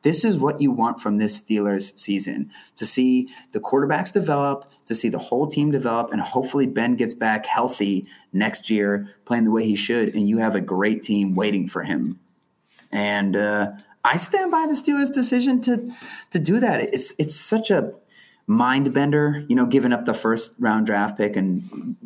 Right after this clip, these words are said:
basically giving up your chance at getting a top tier quarterback.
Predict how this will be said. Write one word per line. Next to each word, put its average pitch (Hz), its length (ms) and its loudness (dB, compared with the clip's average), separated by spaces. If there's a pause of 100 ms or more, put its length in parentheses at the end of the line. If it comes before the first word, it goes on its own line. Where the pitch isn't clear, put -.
(180)
basically 113 360 2
giving 113 340 2
up 104 140 -2
your 104 100 0
chance 110 320 0
at 104 120 -2
getting 107 220 0
a 104 60 -2
top - 300 -4
tier 104 160 0
quarterback. 110 580 -2